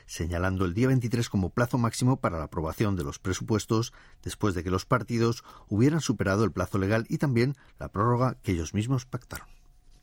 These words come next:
Ichemion, el líder del principal opositor de Minju, ha calificado las pesquisas de la Fiscalía en su contra como una investigación absurda para destruir a la oposición.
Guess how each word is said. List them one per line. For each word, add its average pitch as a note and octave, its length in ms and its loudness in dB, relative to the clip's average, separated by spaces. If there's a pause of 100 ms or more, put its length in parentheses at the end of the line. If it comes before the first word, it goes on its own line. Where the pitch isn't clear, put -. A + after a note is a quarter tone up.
(500)
Ichemion, C3 520 4
el G2+ 200 2
líder G#2+ 420 2
del F#2 140 0
principal G2 480 0
opositor G#2 560 0
de E2 80 -2
Minju, G#2+ 420 4 (260)
ha F#2 120 -4
calificado G#2 560 0
las G2+ 180 0
pesquisas D3+ 500 0
de G#2+ 100 0
la F#2 60 4
Fiscalía F#2 440 -2
en F2+ 40 0
su G#2 140 -2
contra A2 280 0
como G2+ 180 2
una B2+ 260 0
investigación G#2 640 2
absurda B2 540 0
para G2 180 -2
destruir E2+ 480 -4
a E2 60 -2
la D#2+ 80 -2
oposición. E2+ 560 -4